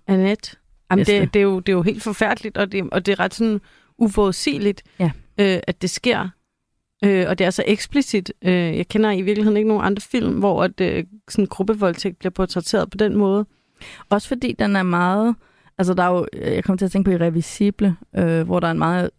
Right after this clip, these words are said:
Speaker 2: voldsom voldtægtsscene. Det, der er så voldsomt ved den
Speaker 1: Ja,
Speaker 2: her,
Speaker 1: det er
Speaker 2: det er,
Speaker 1: rigtigt.
Speaker 2: at man ser de private relationer i
Speaker 1: Ja,
Speaker 2: voldtægtsscenen.
Speaker 1: ja, ja, det er ikke bare en, en ond voldtægtsmand, som vi ikke kender. Det, vi kender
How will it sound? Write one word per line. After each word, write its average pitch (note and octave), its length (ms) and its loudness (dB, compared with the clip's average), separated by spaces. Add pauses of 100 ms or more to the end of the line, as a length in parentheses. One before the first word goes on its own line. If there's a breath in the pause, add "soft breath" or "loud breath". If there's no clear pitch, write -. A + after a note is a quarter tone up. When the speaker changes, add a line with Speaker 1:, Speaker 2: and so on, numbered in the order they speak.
(400)
Speaker 2:
voldsom F#3 600 -2
voldtægtsscene. E3+ 640 -2 (340 loud breath)
Det, G3 100 2
der B3+ 60 0
er G3+ 80 -2
så G3 100 -6
voldsomt F#3+ 300 -2
ved F3 60 -6
den G3 180 2
Speaker 1:
Ja, A3+ 60 8
Speaker 2:
her, - 100 6
Speaker 1:
det G#3 120 0
er G3+ 40 2
Speaker 2:
det F3+ 80 0
er, F3+ 80 4
Speaker 1:
rigtigt. F#3+ 180 -2 (280 loud breath)
Speaker 2:
at G3 80 4
man F#3+ 140 2
ser - 280 -2 (280)
de G#3 80 0
private G#3 500 0
relationer F#3+ 720 -2 (320)
i F3 160 2 (100)
Speaker 1:
Ja, A3 140 4
Speaker 2:
voldtægtsscenen. B3 540 2
Speaker 1:
ja, G#3 100 6
ja, F#3+ 60 4
det F3 80 4
er A3 60 6
ikke A3 140 0
bare A#3 120 4
en, A3 240 0
en A3 180 2
ond A3+ 200 2
voldtægtsmand, G3+ 600 -2
som G3 200 2
vi G3 60 0
ikke G3+ 180 -4
kender. G3 360 0 (100)
Det, G#3 140 -2
vi G3+ 40 0
kender A3+ 360 0